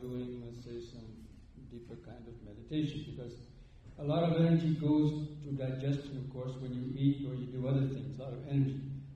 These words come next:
So that takes away, uh, from the energy to concentrate. And part of your energy is having to digest food, then you sit to meditate. You're trying to sit straight. It takes a lot of effort to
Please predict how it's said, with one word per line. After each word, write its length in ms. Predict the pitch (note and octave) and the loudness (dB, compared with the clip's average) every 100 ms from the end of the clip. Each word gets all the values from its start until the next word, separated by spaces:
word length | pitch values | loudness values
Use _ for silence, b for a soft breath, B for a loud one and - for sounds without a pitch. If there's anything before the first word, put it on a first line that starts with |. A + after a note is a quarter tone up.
| - | -4
So 60 | |
that 280 | D3+ D#3+ D#3+ | 2 2 2
takes 300 | E3 E3 E3 D3+ | 2 2 2 0
away, 540 | C#3+ D3 D3 D3 D3 D3 D3 - - - | 0 0 -2 -4 -6 -10 -12 -16 -18 -16
uh, 220 | C#3 B2+ B2 | -10 -8 -8
from 120 | C#3+ C3+ | -2 2
the 160 | C3+ | 2
energy 380 | C#3 C#3+ C#3 - - | 4 2 2 -2 -4
to 80 | A#2+ | -4
concentrate. 640 | C#3 C#3+ - - - - - - - - - - - - | 4 4 4 0 -2 -6 -8 -12 -16 -20 -20 -20 -20 -14
And 180 | B2 A#2 | -12 -4
part 220 | C3 C3+ | 2 2
of 80 | C3+ C3 | 2 -2
your 80 | |
energy 240 | C3 C3 B2+ | -2 -2 -2
is 60 | B2+ | -4
having 200 | B2+ A#2+ | -4 -4
to 60 | |
digest 560 | A#2+ B2 A#2+ B2 C3 - | -6 -6 -8 -4 -4 -2
food, 240 | C3+ C#3 | 2 2
then 160 | B2+ B2+ | 2 -6
you 100 | A#2+ | -8
sit 280 | - C3+ - | -8 -10 -10
to 60 | |
meditate. 760 | A#2 C3 C#3 C3 C3 C3+ C3 - C3 | -10 -8 -6 -6 -6 -6 -8 -12 -14
You're 80 | A#2+ | -10
trying 220 | B2 B2+ | -10 -10
to 100 | A#2+ | -10
sit 280 | - D#3 C#3 | -8 -8 -8
straight. 360 | - D3+ C#3 C#3 | -10 -4 -2 -2
It 180 | C#3 | -6
takes 220 | B2+ B2+ C3+ | -10 -10 -8
a 20 | |
lot 220 | B2+ B2+ | -6 -6
of 80 | B2 | -6
effort 380 | B2+ B2+ C3+ | -8 -8 -10
to 60 | C3 | -12